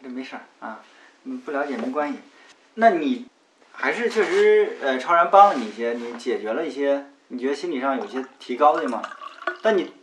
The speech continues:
Speaker 2: 觉得你最后突破这点，是主要是你心理上的问题，还是说你，你的，有动作呀、体能上面的东西？但是我觉得那方面应该比较弱，因为当天我在场。
Speaker 1: 对。
Speaker 2: 对吧？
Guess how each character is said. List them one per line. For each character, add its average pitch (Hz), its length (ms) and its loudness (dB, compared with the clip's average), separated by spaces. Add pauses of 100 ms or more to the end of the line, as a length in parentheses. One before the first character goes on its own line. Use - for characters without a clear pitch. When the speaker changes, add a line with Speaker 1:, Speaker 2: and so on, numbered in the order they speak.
Speaker 2:
觉 208 180 8
得 262 80 4
你 208 120 0
最 233 160 -2
后 226 100 2
突 254 180 -4
破 240 120 4
这 220 140 6
点， 123 320 0 (400)
是 - 120 -16
主 151 100 2
要 156 140 10
是 226 120 -2
你 135 160 -2
心 220 160 -2
理 185 100 -2
上 123 160 -2
的 120 60 -6
问 127 160 -4
题， 113 160 -10
还 107 140 -8
是 117 80 -8
说 127 120 -8
你， 113 180 -10 (100)
你 110 220 -12
的， 104 80 -10 (840)
有 113 100 -10
动 143 200 -8
作 117 240 0
呀、 104 380 -8 (600)
体 - 140 -12
能 110 220 -8
上 135 220 -4
面 107 160 -12
的 101 80 -12
东 107 260 -12
西？ 104 140 -18
但 175 100 -8
是 160 80 -4
我 117 60 -4
觉 110 140 -8
得 165 140 -6 (100)
那 202 160 -10
方 165 120 -8
面 156 220 -10
应 - 60 -16
该 175 100 -12
比 151 100 -14
较 135 120 -4
弱， 160 280 -2 (180)
因 185 100 -12
为 170 60 -10
当 175 140 -4
天 175 120 -10
我 117 80 -8
在 160 160 -8
场。 - 140 -16 (460)
Speaker 1:
对。 208 120 6 (260)
Speaker 2:
对 135 160 -2
吧？ 117 340 -2